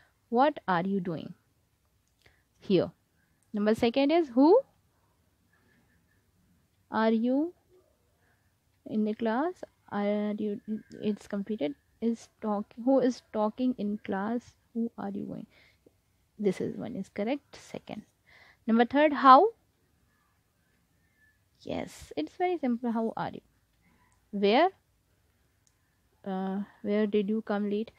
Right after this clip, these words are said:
Where are you going? You can write here. And fifth one is why did you come late to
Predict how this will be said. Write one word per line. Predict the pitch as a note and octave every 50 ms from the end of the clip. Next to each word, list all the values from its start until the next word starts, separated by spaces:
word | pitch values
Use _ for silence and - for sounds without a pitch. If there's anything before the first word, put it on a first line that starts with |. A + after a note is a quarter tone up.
| - - - _ _ -
Where | G#3+ B3+ C4+ C#4+ C#4+ C#4+ -
are | - F#3+ F#3+
you | G3+ G3+ G#3 G3+
going? | F#3 - E3+ D3 C#3+ - -
You | - - -
can | _ - A#3+ C4 C4+ A#3+ A#3 B3+ - _ -
write | - - - - -
here. | - E4 G4+ A4 - - _ _ _ _ _ _ _ _ _ _ _ _ _ _ _ -
And | - A3 G#3 -
fifth | A#3+ A#3 - -
one | B3 B3 B3+ B3+
is | C#4 B3
why | A3 G#3 A3 A3 A#3+ C#4 B3 A3 G#3+ _ _ _ _ _ - -
did | F#3+ G3+ G#3+ G#3 F#3+
you | G#3 G3+ A3+ C#4 F4+ G4 - - - _ _ _ _ _ _ _
come | - G#3 G3 G3+
late | G3+ G#3 G#3+ G#3 _ _ -
to | - G#4